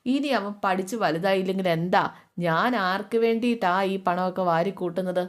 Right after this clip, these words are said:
നിനക്കും അവനും വേണ്ടിയിട്ടല്ലേ? ദാ, കഴി-, ഇതങ്ങോട്ട് കഴിക്ക്," എന്നും പറഞ്ഞ് രചനയ്ക്കും വെച്ച് നീട്ടുകയാണ് ഡ്രിങ്ക്സ്. "ഈ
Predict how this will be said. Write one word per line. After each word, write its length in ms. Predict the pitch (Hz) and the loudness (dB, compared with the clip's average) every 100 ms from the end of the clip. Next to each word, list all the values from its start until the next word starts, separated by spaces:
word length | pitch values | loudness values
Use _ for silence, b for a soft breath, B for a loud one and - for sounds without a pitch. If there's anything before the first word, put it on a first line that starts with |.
| B B - | B B -4
നിനക്കും 460 | 185 202 214 262 | 0 0 0 4
അവനും 260 | 233 226 226 | 4 6 4
വേണ്ടിയിട്ടല്ലേ? 600 | 226 220 226 214 190 185 - B B B - | 4 4 2 2 2 0 -2 B B B -4
ദാ, 200 | 180 196 240 - _ _ - | 2 2 0 -10 _ _ 0
കഴി-, 180 | 202 - | 2 2
ഇതങ്ങോട്ട് 480 | 208 208 208 180 170 | -2 0 2 2 -2
കഴിക്ക്," 420 | 170 160 165 170 170 - | 0 0 0 -4 -6 -6
എന്നും 220 | 190 185 | -6 -4
പറഞ്ഞ് 240 | 156 156 170 170 - - 359 285 | -4 -6 -8 -10 -18 -16 -8 0
രചനയ്ക്കും 540 | 285 233 202 190 185 | 2 2 0 0 0
വെച്ച് 220 | 180 180 | 0 0
നീട്ടുകയാണ് 480 | 190 165 170 160 160 | -2 -2 0 0 0
ഡ്രിങ്ക്സ്. 420 | 170 151 156 - 208 - b b b b _ _ _ _ _ _ | -2 -4 -4 -4 -4 -6 b b b b _ _ _ _ _ _
"ഈ 80 | - | 0